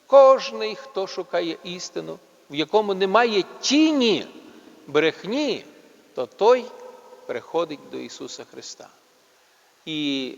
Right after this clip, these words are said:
маючи перед очима приклад святого великомученика Димитрія, ми з вами покликані відкрити своє серце, щоб в ньому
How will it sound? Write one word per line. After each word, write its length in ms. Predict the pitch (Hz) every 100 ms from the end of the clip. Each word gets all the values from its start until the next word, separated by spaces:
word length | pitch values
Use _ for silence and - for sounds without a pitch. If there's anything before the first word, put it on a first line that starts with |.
| - 135
маючи 600 | 147 165 143 - 131 127 -
перед 300 | 143 135 127
очима 440 | 123 170 175 120 -
приклад 420 | 156 180 - 156 - _ _ _
святого 480 | - 135 - 151 143
великомученика 920 | 135 135 - 135 143 - 127 120 123
Димитрія, 720 | 120 113 131 165 - - 269 - _ _ _ _ -
ми 220 | 170 214
з 120 | -
вами 580 | 127 160 175 208 233 226 - - - _ _ _ _ _ _
покликані 640 | 185 165 208 233 202 196 175
відкрити 520 | 170 - 175 175 165
своє 340 | - 151 143
серце, 600 | - - 226 214 - 185 185 - - _ _ -
щоб 300 | - 165 151
в 200 | 143 165
ньому 680 | 202 254 277 277 254 240